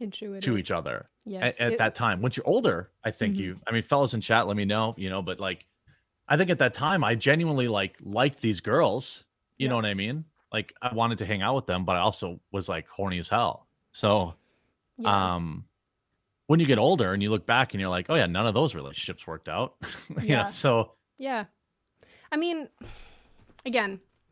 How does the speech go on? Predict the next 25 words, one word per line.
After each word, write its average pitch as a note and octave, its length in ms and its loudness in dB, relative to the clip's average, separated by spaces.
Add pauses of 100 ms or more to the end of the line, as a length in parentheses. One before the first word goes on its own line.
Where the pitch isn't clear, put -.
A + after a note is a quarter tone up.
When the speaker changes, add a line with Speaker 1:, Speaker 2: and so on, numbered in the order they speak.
(320)
Speaker 1:
I, A#3 340 4
I - 20 2
don't A3 100 0
know. G3+ 120 0
I G3 120 2
guess G#3+ 220 -2
I A3+ 80 -2
have G#3+ 160 -2
some G#3 160 -6
sort G3+ 220 -4
of F#3 160 -6 (440)
pretty G3+ 300 -6 (420)
liberal, F#3+ 640 -6 (220)
not G#3+ 180 2
liberal, G#3 260 0
crazy G#3+ 340 0
liberal, F#3+ 260 -2
but G3 120 -4
as G3 100 -2
in, G3 80 -2
like, F#3+ 140 -4
more, G#3 220 2
uh, F#3 500 0 (420)
relaxed G3 640 2
views G3 640 -4